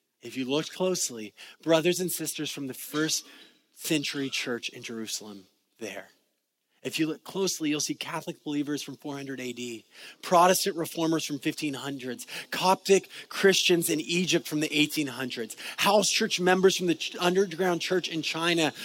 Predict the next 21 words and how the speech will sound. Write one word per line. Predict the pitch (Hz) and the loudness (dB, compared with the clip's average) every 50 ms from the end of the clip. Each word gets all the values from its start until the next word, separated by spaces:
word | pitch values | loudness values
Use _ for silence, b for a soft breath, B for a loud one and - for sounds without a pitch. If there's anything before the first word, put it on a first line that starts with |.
| B B B | B B B
who | - 185 185 | 2 4 6
are | 185 175 | 6 6
worshiping | 170 160 180 185 175 - - 185 165 - 190 180 170 147 B B B B | 6 6 6 6 6 4 0 0 2 2 2 2 2 0 B B B B
today, | - - 165 139 160 160 151 147 139 120 113 101 95 - - _ _ _ _ _ _ _ _ _ _ _ _ _ B B B B | 0 0 2 4 4 6 6 6 4 2 -2 -6 -8 -16 -20 _ _ _ _ _ _ _ _ _ _ _ _ _ B B B B
and | - - 196 180 | 2 2 4 6
those | 165 185 202 208 208 - - | 8 10 10 10 8 8 6
sitting | - 196 185 190 185 190 | 8 8 8 8 6 4
in | 185 170 170 | 2 -2 -2
this | 170 147 - - | 0 0 0 0
room | 156 160 175 190 196 - | 2 4 4 4 2 0
tonight | - 190 185 165 147 147 143 143 B B B B B | -2 -2 -2 0 0 -2 -2 -4 B B B B B
who | - 175 180 175 | -6 0 0 0
have | 165 147 B B B B B B B - | 0 0 B B B B B B B -6
laid | 135 143 147 165 165 185 185 | -2 0 2 4 4 4 4
down | 175 175 170 170 | 4 2 2 2
their | 175 165 | 2 2
lives | 160 147 139 139 139 139 131 120 | 2 2 2 2 2 2 0 -2
in | 135 123 | -6 -6
front | - 151 135 135 | -4 -4 -2 -2
of | 135 120 | -4 -6
Jesus | 110 - 127 123 120 110 123 113 104 - - - - - - | -6 -8 -8 -8 -8 -10 -10 -10 -10 -8 -8 -8 -8 -10 -14